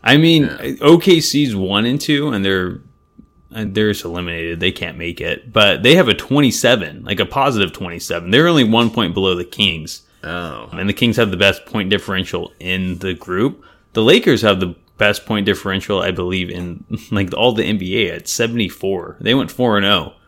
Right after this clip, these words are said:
Speaker 1: Like, dang, seventy-four? Would you guys just win by twenty every game? Pretty close to it.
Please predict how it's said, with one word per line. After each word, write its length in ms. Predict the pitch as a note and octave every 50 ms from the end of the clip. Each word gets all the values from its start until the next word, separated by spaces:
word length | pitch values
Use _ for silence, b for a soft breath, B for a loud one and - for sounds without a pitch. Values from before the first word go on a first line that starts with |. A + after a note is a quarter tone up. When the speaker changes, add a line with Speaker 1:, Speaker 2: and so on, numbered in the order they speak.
| _ _ _ -
Speaker 1:
Like, 160 | F3 - -
dang, 220 | E3+ G3+ E3+ A2 G#3
seventy-four? 600 | - - D#3+ F#3+ F3+ C3+ - - - G#2+ B2 D3
Would 120 | D#3 D#3 D#3
you 80 | D#3
guys 160 | D#3+ E3 C3+
just 160 | C3 B2+ F#2+ F#2+
win 160 | A2 C#3+ C3
by 120 | F#2 - -
twenty 460 | - - - G2+ F2+ F#2 A2 A#2 B2+
every 220 | B2+ C3 C#3 C#3+
game? 300 | C#3 D3 D3+ D#3 E3 D#3 - _ _ _ _ _ _ _ _ _
Pretty 180 | - D#3+ C#3+ A#2
close 340 | - - A2+ A#2 A#2 A#2 -
to 200 | - - C3 C3+ G2+
it. 200 | G2 A2 -